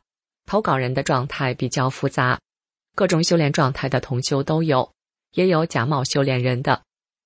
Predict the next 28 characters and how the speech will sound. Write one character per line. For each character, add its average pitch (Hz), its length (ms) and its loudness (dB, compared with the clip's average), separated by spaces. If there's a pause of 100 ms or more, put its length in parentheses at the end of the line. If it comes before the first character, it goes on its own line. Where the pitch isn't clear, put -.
(120)
所 180 180 2
以 185 80 0
稿 180 180 0
件 151 180 0
内 147 140 2
容 131 240 2
是 139 220 -2
否 131 180 0
严 131 300 0
谨 127 340 -2
在 139 240 -2
理， 123 400 0 (140)
消 220 280 -2
息 131 300 0
是 135 220 -2
否 131 240 -2
准 120 280 -2
确， - 280 0 (180)
相 131 240 0
差 120 180 -4
很 117 300 -4
大。 151 240 0 (880)
作 196 140 2
为 196 100 2
编 190 160 0
辑 170 100 0
来 135 200 0
说， 143 260 0